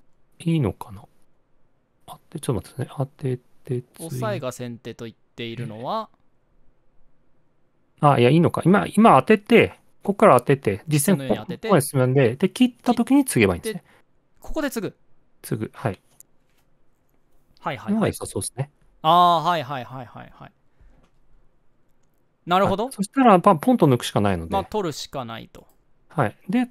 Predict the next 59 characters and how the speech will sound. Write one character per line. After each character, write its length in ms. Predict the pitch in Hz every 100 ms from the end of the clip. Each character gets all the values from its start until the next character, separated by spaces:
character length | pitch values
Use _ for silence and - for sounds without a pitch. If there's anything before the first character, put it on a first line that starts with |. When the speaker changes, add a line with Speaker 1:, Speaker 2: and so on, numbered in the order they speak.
| _
Speaker 1:
中 160 | - 170
央 100 | 147
を 40 |
こ 160 | 117 -
す 80 | 247
る 60 |
と 80 | 214
か、 80 | 180
Speaker 2:
で、 60 | 185
や 0 |
は 40 |
り 60 | 127
Speaker 1:
さ 60 |
っ 60 | 104
き 40 | -
み 100 | 92
た 100 | 90
い 60 |
に、 80 | 87
Speaker 2:
コ 60 | 131
ス 20 |
ミ 0 |
だ 80 | 113
っ 20 |
た 0 |
り、 0 |
Speaker 1:
は 0 |
い、 20 |
な 120 | 95
ん 20 | 90
か 80 |
打 40 | 87
っ 140 | 120
て。 100 | -
Speaker 2:
一 60 | -
間 180 | - 127
だ 80 | -
っ 20 |
た 140 | -
り。 80 | -
Speaker 1:
は 40 | -
い。 40 | _ _ - _ _
こ 40 | 202
れ 60 |
が 60 | 202
良 60 |
さ 140 | 180 160
そ 120 | 147
う 20 |
で 60 | -
す 60 | 131
ね。 180 | 139 _ _ _ _ _ _ _ _ _ -
Speaker 2:
な 160 | 143 151
る 60 |
ほ 120 | 143 160
ど。 140 | 123
こ 80 | 190
れ 120 | 208
で、 280 | 208 202